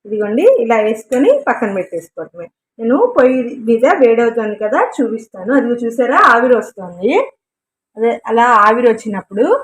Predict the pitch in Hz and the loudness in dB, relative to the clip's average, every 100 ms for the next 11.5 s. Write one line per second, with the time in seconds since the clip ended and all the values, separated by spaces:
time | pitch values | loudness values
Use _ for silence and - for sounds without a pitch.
0 | - _ _ 220 220 226 403 587 - 262 | -8 _ _ -6 -4 2 2 0 -2 0
1 | 311 214 - 190 190 - _ - - 87 | 2 0 -4 -10 -10 -20 _ -14 -10 -12
2 | - _ _ _ _ _ _ _ _ _ | -12 _ _ _ _ _ _ _ _ _
3 | _ _ _ _ _ _ _ _ _ _ | _ _ _ _ _ _ _ _ _ _
4 | _ _ _ _ _ _ _ _ _ _ | _ _ _ _ _ _ _ _ _ _
5 | _ _ _ _ _ _ _ _ _ _ | _ _ _ _ _ _ _ _ _ _
6 | _ _ _ _ _ _ _ _ _ - | _ _ _ _ _ _ _ _ _ -20
7 | - 196 - _ - 240 220 214 - 254 | -16 -16 -16 _ -12 -12 -10 -14 -16 -20
8 | _ _ _ _ _ _ _ - _ _ | _ _ _ _ _ _ _ -20 _ _
9 | _ _ _ _ _ 143 _ _ _ _ | _ _ _ _ _ -20 _ _ _ _
10 | _ _ - _ 254 269 285 277 247 240 | _ _ -20 _ -2 2 2 2 0 -2
11 | - 226 254 415 | -6 -2 -2 -2